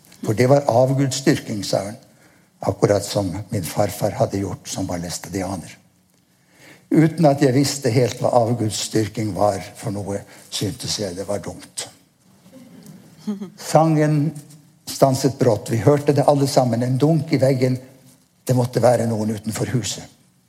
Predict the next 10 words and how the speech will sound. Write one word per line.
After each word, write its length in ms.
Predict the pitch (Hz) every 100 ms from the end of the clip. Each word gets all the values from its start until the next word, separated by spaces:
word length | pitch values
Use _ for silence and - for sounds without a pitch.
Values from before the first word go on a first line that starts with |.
| _ _ _ _ _ _ _ _ -
De 140 | 123
voksne 380 | 123 131 - 127
så 220 | - 127 120 127
engstelig 560 | 117 - - - 117
ut. 300 | 104 104 - - _ _ _ _ - - -
Far 160 | 120
gikk 240 | 127 120 127
bort 160 | 120
til 140 | 131 113
vinduet. 560 | 131 127 113 110 117